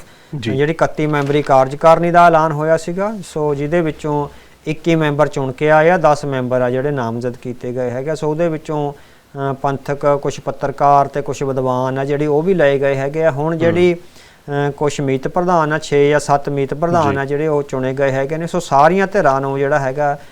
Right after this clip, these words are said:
Speaker 2: ਅ, ਗਿਆਨੀ ਹਰਪ੍ਰੀਤ ਸਿੰਘ ਜੀ ਨੇ ਮੀਤ ਪ੍ਰਧਾਨ ਦੇ ਤੌਰ ਤੇ,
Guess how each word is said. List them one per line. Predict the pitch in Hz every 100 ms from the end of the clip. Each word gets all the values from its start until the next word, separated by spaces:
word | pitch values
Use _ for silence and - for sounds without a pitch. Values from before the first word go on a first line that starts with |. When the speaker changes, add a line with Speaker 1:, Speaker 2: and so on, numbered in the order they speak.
| - - - 139 139
Speaker 2:
ਅ, |
ਗਿਆਨੀ | 139 135 135
ਹਰਪ੍ਰੀਤ | 131 127 139 139
ਸਿੰਘ | 151 156
ਜੀ | 151
ਨੇ | 147
ਮੀਤ | 139 135 -
ਪ੍ਰਧਾਨ | 151 147 156 135
ਦੇ | 131
ਤੌਰ | 131 131 127
ਤੇ, | 131 131 127